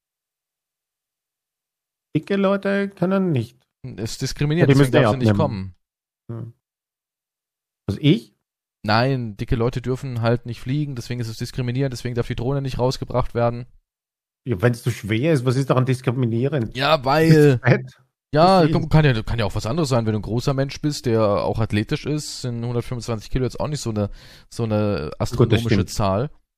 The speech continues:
Speaker 1: Allerdings, ja. Also bis zu dreitausendfünfhundert Meter hoch,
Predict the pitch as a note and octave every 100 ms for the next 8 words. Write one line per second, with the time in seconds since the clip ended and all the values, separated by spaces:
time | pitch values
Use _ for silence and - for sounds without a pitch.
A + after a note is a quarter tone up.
0 | _ B2+ B2 G#2+ - - _ _ _ -
1 | G2 - _ _ _ _ _ _ D3 C#3+
2 | D3+ F#3+ F#3+ E3 G#3+ A3 F3+ E3+ A3 G#3+
3 | F#3 E3 E3 D#3+ C3 F#3 A#3+ A3